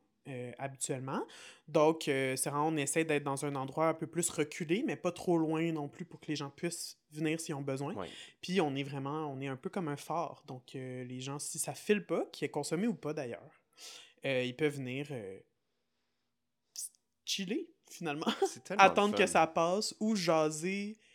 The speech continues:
Speaker 1: de leur mélancolie qui vient de se pointer le nez parce qu'ils ont fait genre, euh, euh, de l'acide, puis, euh,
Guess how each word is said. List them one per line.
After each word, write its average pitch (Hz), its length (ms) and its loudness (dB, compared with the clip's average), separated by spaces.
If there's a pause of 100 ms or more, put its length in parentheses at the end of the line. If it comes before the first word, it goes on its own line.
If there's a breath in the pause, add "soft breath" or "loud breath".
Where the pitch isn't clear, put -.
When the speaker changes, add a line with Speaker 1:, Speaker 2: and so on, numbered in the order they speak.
(200 soft breath)
Speaker 1:
de 143 100 0
leur 143 220 2
mélancolie 175 720 4
qui - 120 -14
vient 156 120 0
de 160 60 -6
se 165 60 0
pointer 147 320 0
le 143 60 -4
nez 160 80 -2
parce 156 200 -4
qu'ils - 140 -6
ont 139 80 -4
fait 143 200 -6
genre, 143 300 -2
euh, 127 280 -6 (1040 soft breath)
euh, 131 460 -8
de 156 160 -4
l'acide, 147 540 2
puis, 135 400 -6
euh, 127 420 -4